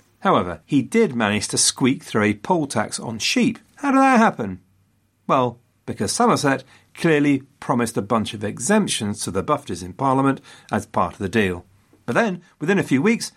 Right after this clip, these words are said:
Somerset ordered repeat offenders to be punished. That seemed to break the deal that he'd made with said Buffters,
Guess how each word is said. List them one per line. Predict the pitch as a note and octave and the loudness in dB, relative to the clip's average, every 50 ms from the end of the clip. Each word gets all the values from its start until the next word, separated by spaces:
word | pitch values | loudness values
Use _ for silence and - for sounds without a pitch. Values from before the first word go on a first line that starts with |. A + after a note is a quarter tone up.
| _ _ - | _ _ -6
Somerset | - - G3 F#3 - F#3+ F#3 F3+ | -2 0 0 2 2 0 0 0
ordered | - G#3 F#3+ F#3+ D#3 C3+ A#2 | 0 2 2 2 2 0 0
repeat | C3 C3 C3+ - - B3 A3+ - | -2 -2 -2 0 2 2 2 2
offenders | C#3+ - - G3 F#3+ D3+ D#3 C#3+ D3 - - - _ _ - | 0 -2 -2 -2 0 0 0 -2 -2 -6 -14 -20 _ _ -4
to | - E3+ | -2 0
be | F3 E3 | 0 -2
punished. | E3 - - B3 A#3+ D#3+ G#2+ - - - - - _ _ _ _ _ _ _ _ _ _ _ _ _ _ _ _ _ - | -2 -2 0 0 0 0 -2 -6 -8 -14 -16 -20 _ _ _ _ _ _ _ _ _ _ _ _ _ _ _ _ _ -2
That | G#3 G#3+ F#3 D3+ | -2 -2 -2 -2
seemed | - - F3+ D#3+ C#3+ D#3 | -2 0 0 0 0 -2
to | C#3 | -4
break | G#2+ - C3 B2+ B2+ B2 - | -4 0 0 0 0 0 -2
the | C3 A2 | -8 -4
deal | A2+ G#2+ G2+ G#2 | -2 -2 -2 0
that | G2+ A#2+ | 2 2
he'd | B2+ B2 A#2+ | 0 2 0
made | C#3+ D#3+ F3 F3+ D#3+ C3 - | 0 2 2 4 4 2 2
with | G#2+ G2+ F#2 | 0 -4 -4
said | - - - C3+ G2+ F2+ - - | -4 -2 0 0 0 0 -2 -4
Buffters, | - G2+ - - - G2 F#2 F2 - | -4 -4 -4 -4 -10 -10 -10 -10 -10